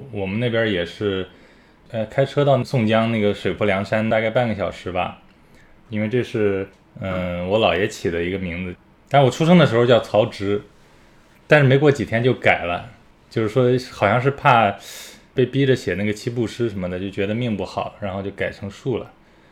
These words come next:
嗯，我做的方面包括三D动画、还有影像装置、电子游戏这样一类作品。嗯，我就是，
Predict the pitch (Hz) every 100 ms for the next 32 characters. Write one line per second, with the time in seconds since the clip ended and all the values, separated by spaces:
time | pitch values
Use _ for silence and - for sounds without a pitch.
0 | _ _ _ _ - 104 95 95 92 92
1 | - _ _ _ _ _ _ 110 101 101
2 | 170 156 135 120 101 98 92 104 95 95
3 | - 123 131 135 117 98 92 87 110 110
4 | - 113 101 92 403 - - 302 - _
5 | _ - - 120 120 120 123 113 143 127
6 | 90 101 104 104 87 113 107 117 120 117
7 | 127 98 85 - - 131 110 95 90 101
8 | - 113 110 98 92 90 101 95 90 87
9 | - 104 - 90 - _ _ _ _ _
10 | _ _ _ _ _ 104 92 87 85 90
11 | 160 175 _ _ _ _ _ _ _ _
12 | _ _ 120 101 156 160 151 139 123 107